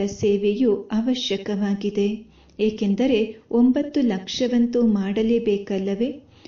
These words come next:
ಒಂಬತ್ತು ಲಕ್ಷದಲ್ಲಿ ವಿದೇಶದಿಂದ ಎಷ್ಟಾಗಿದ್ದಾರೆ? ಐದು ಸಾವಿರ ಮಕ್ಕಳು ತಯಾರಾಗಿದ್ದಾರೆ. ಒಳ್ಳೆಯದು. ಒಂದು ಕಲ್ಪದ ಚಕ್ರವಂತೂ ಪೂರ್ಣಗೊಳಿಸಿದಿರಿ. ವಿದೇಶಕ್ಕೆ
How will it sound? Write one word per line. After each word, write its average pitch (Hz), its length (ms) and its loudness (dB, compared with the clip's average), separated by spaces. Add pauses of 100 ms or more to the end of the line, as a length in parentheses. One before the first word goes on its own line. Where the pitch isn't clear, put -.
(140)
ಒಂಬತ್ತು 294 500 2 (100)
ಲಕ್ಷದಲ್ಲಿ 220 760 0 (1040)
ವಿದೇಶದಿಂದ 226 840 2 (160)
ಎಷ್ಟಾಗಿದ್ದಾರೆ? 214 1000 -2 (840)
ಐದು 247 280 2
ಸಾವಿರ 208 500 0 (480)
ಮಕ್ಕಳು 214 600 0
ತಯಾರಾಗಿದ್ದಾರೆ. 208 1080 -2 (540)
ಒಳ್ಳೆಯದು. 208 600 2 (400)
ಒಂದು 247 360 4
ಕಲ್ಪದ 208 520 -2 (200)
ಚಕ್ರವಂತೂ 214 800 -2
ಪೂರ್ಣಗೊಳಿಸಿದಿರಿ. 214 1120 0 (480)
ವಿದೇಶಕ್ಕೆ 269 840 0